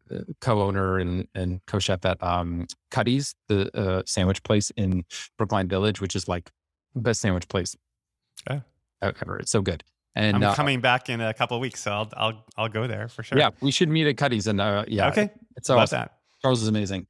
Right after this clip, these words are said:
Speaker 1: And, um, but, but his day was, like, he was roasting, like,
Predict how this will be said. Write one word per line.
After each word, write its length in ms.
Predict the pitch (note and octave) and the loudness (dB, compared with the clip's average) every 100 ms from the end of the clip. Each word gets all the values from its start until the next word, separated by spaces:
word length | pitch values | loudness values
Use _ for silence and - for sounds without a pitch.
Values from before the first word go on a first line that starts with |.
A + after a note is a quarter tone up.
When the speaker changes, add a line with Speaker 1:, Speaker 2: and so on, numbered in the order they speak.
| - - _ | -16 -20 _
Speaker 1:
And, 240 | - A2+ A2+ | 0 2 4
um, 460 | G#2+ G2+ F#2+ G2 - _ _ | 4 2 0 -4 -8 _ _
but, 300 | B2+ A2 B2+ B2+ - | -6 0 0 -2 -6
but 180 | C#3+ B2+ | -2 2
his 140 | C#3+ | 2
day 260 | A2 C3 C#3+ | 2 2 2
was, 240 | C3 A2+ | 2 0
like, 340 | A2+ G2+ F#2+ - _ _ - | 2 0 0 -8 _ _ -4
he 140 | B2+ | 2
was 180 | G#2+ F#2+ | 2 2
roasting, 680 | A#2 B2+ - C#3 B2+ B2 | 2 2 0 0 2 2
like, 200 | A#2 G2 | 0 -2